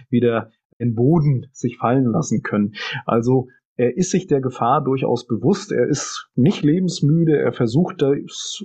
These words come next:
Risiko zu minimieren. Aber ja, natürlich komplette Sicherheit, das wissen Sie, das ist heute auch natürlich nicht drin. Das ist beim Autofahren nicht, das ist beim Fahrradfahren nicht, das ist beim Fliegen natürlich auch nicht.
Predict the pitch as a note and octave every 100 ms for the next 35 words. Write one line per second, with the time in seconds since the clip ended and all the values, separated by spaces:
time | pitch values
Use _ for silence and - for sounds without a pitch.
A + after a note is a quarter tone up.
0 | - C#3 A#2 G3 F#3 E3 - D#3 D#3 -
1 | - C#3+ C#3 C#3 C3 B2+ D#3+ F3 E3+ -
2 | - - - A#2 B2 B2+ B2+ B2+ B2+ _
3 | _ _ _ _ _ - A#2 A2+ B2 -
4 | _ - A2+ - C3 B2 - _ - -
5 | B2 C3 C3 A2 C3 B2+ B2 B2 - A#2
6 | - A2+ B2+ A2 A2+ A2+ A#2 - A2 A#2
7 | G#2+ - - - - A#2 - - - A#2+
8 | - B2+ A#2 A2 - - B2 C3 - A#2
9 | C#3+ A#2 A#2+ - G#2 A2+ C3+ C3 B2 A#2
10 | A#2 A#2 A2+ A#2 G#2+ A#2+ - G#2 A2+ A2
11 | A2+ - G#2 A2 A2 - - A#2+ - E3
12 | - A2 A2+ D3 - C3+ B2+ A#2 A#2 A#2+
13 | A#2